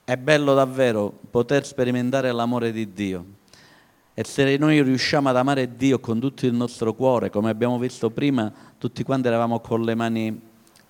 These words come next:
al cielo, lodavamo, glorificavamo il nostro Signore e dicevamo tutti quanti: "Ti amo, Signore". E magari lo diciamo spesso,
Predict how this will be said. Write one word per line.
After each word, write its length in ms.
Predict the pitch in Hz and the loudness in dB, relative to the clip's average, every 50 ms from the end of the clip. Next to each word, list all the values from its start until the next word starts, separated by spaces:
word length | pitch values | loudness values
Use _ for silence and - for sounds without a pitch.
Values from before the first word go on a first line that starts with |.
| _ _ _ _ _ _ _ _ | _ _ _ _ _ _ _ _
al 140 | - 95 95 | -14 -14 -12
cielo, 680 | - - - 143 147 151 156 151 147 151 - - - - - - - - _ | -10 -4 -2 0 2 2 2 0 -2 -2 -6 -10 -20 -20 -20 -20 -20 -20 _
lodavamo, 680 | - 117 120 120 120 117 127 143 147 147 147 147 143 135 - | -2 0 2 4 4 6 6 6 6 6 6 4 2 0 0
glorificavamo 760 | 120 123 123 123 123 117 127 117 - 117 113 123 127 120 120 | 2 4 4 4 2 0 -2 -2 0 2 2 4 4 2 2
il 60 | 117 | 0
nostro 340 | 117 117 117 117 - - 110 | 0 -2 -4 -4 -6 -8 -8
Signore 580 | - - 110 107 104 101 95 92 92 92 92 - _ - - - - | -8 -6 -6 -4 -4 -4 -4 -6 -8 -10 -14 -16 _ -20 -20 -20 -12
e 100 | - 117 | -10 -8
dicevamo 460 | 127 131 139 - 156 147 151 147 147 | -6 -6 -2 0 2 2 4 2 2
tutti 280 | 143 151 147 147 - 147 | 0 -2 -4 -6 -6 -4
quanti: 460 | 143 - 147 139 127 120 113 110 110 - - - _ _ _ _ _ _ _ _ _ | 0 0 2 2 2 0 -2 -4 -8 -12 -16 -20 _ _ _ _ _ _ _ _ _
"Ti 120 | - 135 | -4 -2
amo, 320 | 139 143 131 117 107 107 101 | -2 -2 -2 -2 -4 -8 -10
Signore". 680 | - - 101 98 98 95 92 90 90 87 90 95 - _ _ _ _ _ _ _ | -8 -6 -4 -2 0 -2 -2 -2 -6 -12 -16 -20 -20 _ _ _ _ _ _ _
E 80 | - 120 | -4 0
magari 260 | 147 175 202 226 202 | 2 4 4 4 6
lo 100 | 160 143 | 6 4
diciamo 420 | 131 131 127 120 - 135 127 127 123 | 4 4 2 0 0 0 0 0 -2
spesso, 720 | - - - - 98 90 87 - - - - - - - | -4 -6 -4 -2 -2 -2 -4 -8 -14 -18 -16 -16 -18 -18